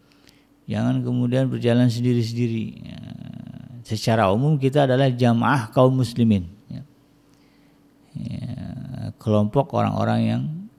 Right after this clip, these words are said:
Islam. Nah, pegang itu, ya. Jadi asal kita ketemu sesama, apa, bersama dengan orang-orang Islam, sesama muslim, maka kita adalah satu jamaah. Nah, ini, ini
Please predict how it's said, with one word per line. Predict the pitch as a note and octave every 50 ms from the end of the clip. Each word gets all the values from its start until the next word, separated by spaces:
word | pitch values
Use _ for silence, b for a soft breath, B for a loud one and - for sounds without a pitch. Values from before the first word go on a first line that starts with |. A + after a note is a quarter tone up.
| _ A2+
Islam. | - - - G#2+ F#2 F2+ E2+ F2 F#2 F#2+ - - _
Nah, | - - - - - - - A2+ -
pegang | A2 A#2+ C3 C#3 D#3 D#3 D#3 D3+
itu, | C#3+ D3 C#3+ D3+ D#3+ D#3 D3 - - -
ya. | - - D3+ - _ _ b b b b b b b b b b b b b _ _ _ _ _ _ B2
Jadi | G#2+ G#2 A2+ A#2+ A#2
asal | A#2 A#2 - - A#2 A2
kita | G#2+ - A2 A#2 A2
ketemu | G#2 A#2+ A2+ A2+ B2 A#2 A#2+ B2 A#2+
sesama, | A2+ G#2 G#2 A2+ A2+ A2+ A#2 A#2 A2+ A2+ A2+ A2+ A2 A#2 A#2+
apa, | - D#3 E3
bersama | D#3 B2+ A#2+ - - A2 G#2+ G#2+ A2 A2
dengan | G#2+ A2 A2 A2
orang-orang | A2 G#2+ A2 G#2+ G#2 G#2 G#2+ G#2+ G#2+ G#2+
Islam, | G#2 - - C#3+ D3 C#3
sesama | B2 A2+ G#2+ G2+ G#2 G#2 G2+
muslim, | G2+ G2+ G2 - - C3+ D#3 D#3+ C#3
maka | G#2+ G#2 G#2+ - - - - F3 - _ _ _ _ _ b b b b b b b b _
kita | - A#2+ G#2+ - A2 G#2
adalah | G#2 G#2 G#2 G#2 G2+
satu | G2 G#2 G2+ - G#2+
jamaah. | G2 G2 F2+ E2+ F2 F2 - - - F#2 - - - _ - -
Nah, | - - - - - - - - - - - - B2 - - - - - _ b b b b b b b b b b b b b b _ _ _ _ -
ini, | G#2+ G#2+ A2+ A#2 A2 A2+ B2+
ini | D#3